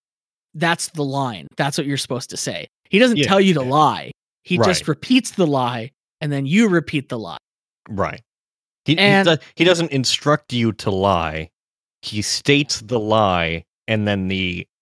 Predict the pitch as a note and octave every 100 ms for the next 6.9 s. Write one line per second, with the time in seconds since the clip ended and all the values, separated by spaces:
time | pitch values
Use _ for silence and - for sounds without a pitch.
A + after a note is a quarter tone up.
0 | _ A#2 A2+ - - C#3+ C3 G#2+ G2 A2
1 | - G2+ F2+ A2 G2 - - F2 A2 G2
2 | F2+ F#2 A2 - G#2 G2 - G#2 F#2 F2+
3 | F2+ F#2 F2+ - F2+ F2 F2 E2 E2 -
4 | _ _ _ _ _ _ - G2+ G#2+ -
5 | A2 F#2+ F#2 F2 F2 _ - A2 A2+ G#2
6 | G2 - - E3 - - - -